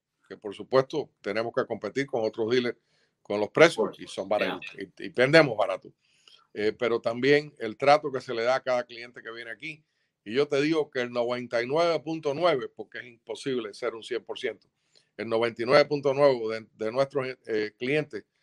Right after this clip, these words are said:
Speaker 1: salen completamente satisfechos de haber comprado un carro en Goss Machado Ford.
Speaker 2: Oye, I, I know you have a lot of clients that speak Spa-, that speak English. What do you want to say to them?
Speaker 1: That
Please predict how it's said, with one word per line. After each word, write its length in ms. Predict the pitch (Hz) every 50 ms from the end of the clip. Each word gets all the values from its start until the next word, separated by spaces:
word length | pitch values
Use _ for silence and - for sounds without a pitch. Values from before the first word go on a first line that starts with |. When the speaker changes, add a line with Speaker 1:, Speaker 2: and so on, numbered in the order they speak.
| _ _ _ _
Speaker 1:
salen 360 | - - 123 123 131 131 127
completamente 800 | - 131 123 113 107 127 117 110 - 107 113 127 139 143 143 143
satisfechos 680 | - 131 117 98 117 107 - 175 160 - - - 98 _ _ _ _ _ _ _
de 80 | - 104
haber 160 | 113 123 123
comprado 380 | - 131 113 - 127 127 127 120
un 100 | 117 117
carro 380 | - 156 143 127 107 107 104
en 60 | 104
Goss 160 | 101 113 113 110
Machado 360 | 120 110 - 117 107 104 101
Ford. 180 | - 90 87 - _ _ _ _ _ _ _ _ _ _ _ _ -
Speaker 2:
Oye, 320 | 127 143 156 151 143 -
I, 320 | - 135 143 - 139 151 175
I 40 | 180
know 100 | 202 208
you 140 | 196 185
have 200 | 185 185 185 185
a 120 | 185 170 156
lot 160 | 165 170 170
of 140 | 160 - -
clients 460 | 175 170 170 170 160 143 127 123 -
that 120 | - 120 117
speak 220 | - - 151 143
Spa-, 300 | - - - 165 - 127 123
that 220 | 123 123 123 120
speak 260 | - - 160 151 139 160
English. 380 | 165 151 131 107 104 - - -
What 180 | 131 139 156 170
do 60 | 175
you 80 | 165
want 180 | 165 170 165 160
to 60 | 156
say 200 | - - 156 156
to 100 | - 151
them? 280 | 147 151 139 113 101 - - _ _ _ _ _ _ _ _ _ _ _ _ _ _ _ - - _ _ _ _ _ _ _ _ _ - - 92
Speaker 1:
That 280 | 123 123 127 127 127